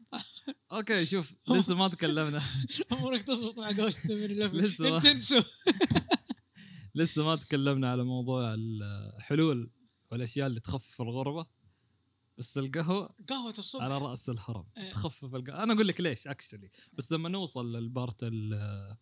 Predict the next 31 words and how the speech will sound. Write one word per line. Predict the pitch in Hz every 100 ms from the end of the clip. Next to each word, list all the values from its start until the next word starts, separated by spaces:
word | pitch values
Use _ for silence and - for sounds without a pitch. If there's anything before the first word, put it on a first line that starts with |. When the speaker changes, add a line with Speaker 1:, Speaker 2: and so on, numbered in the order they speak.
| -
Speaker 1:
إيه. | 214 180 -
طب | 233
Speaker 2:
الحلول. | 120 143 139 113
Speaker 1:
أنت | 92 -
إيش | -
ال- | 247
Speaker 2:
بس | 151
لحظة، | 190 185 143
آه، | 110 139 139 143 139 - _ _ _ _ -
أنت | 170
قلت | 175 180
تعريف | 156 151
الغربة | 143 135 147 117 131 139 _ -
بالنسبة | 139 131 127
لك، | 127 127 _ -
بس | 113 - - _ _ 160
أنا | 170
أحس | 160 175 -
الغربة | 135 127 156 160 127
ممكن | 147 160 131 127 117
تختصر | - - 147 135 127 107
كل | - 135
شيء | - 143 165 180 _ _ _ _ _ _ _ _ _ -
إذا | 117 117
قلت | 139 143 139 - - _ _ -
إنه | 113 107
الغربة | 110 135 147 147 180 180 _ _ _ _ -
هي | 117 120 117 107 104 _ _ _ _ _ _
الشعور | - - 131 147 156 165 147 -
بعدم | 123 127 117
الانتماء. | 117 113 117 117